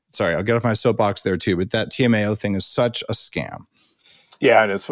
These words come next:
Speaker 2: it's interesting. I have several, uh, longtime vegan patients, and I, I take care of a lot of vegans and vegetarians 'cause of my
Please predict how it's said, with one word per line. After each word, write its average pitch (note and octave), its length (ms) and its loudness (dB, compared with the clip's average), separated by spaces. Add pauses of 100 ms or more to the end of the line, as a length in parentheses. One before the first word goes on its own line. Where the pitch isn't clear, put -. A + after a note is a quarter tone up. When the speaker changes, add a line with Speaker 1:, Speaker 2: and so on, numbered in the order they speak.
Speaker 2:
it's G#2+ 240 -4
interesting. G2+ 460 -4
I F#2+ 120 2
have G2+ 240 2
several, F#2+ 560 2
uh, F2+ 240 -2 (340)
longtime G#2 600 2
vegan F#2+ 360 -10
patients, G#2 400 -6
and G3 100 2
I, G3+ 180 -2
I G#3 80 2
take F#3+ 200 -2
care C3 180 4
of G#2+ 80 6
a G2 40 6
lot G2 180 8
of F#2 100 0
vegans F#2+ 480 -2
and F#2+ 240 -2
vegetarians F#2 720 -2
'cause F2+ 200 -6
of F#2+ 80 -2
my F2+ 240 -2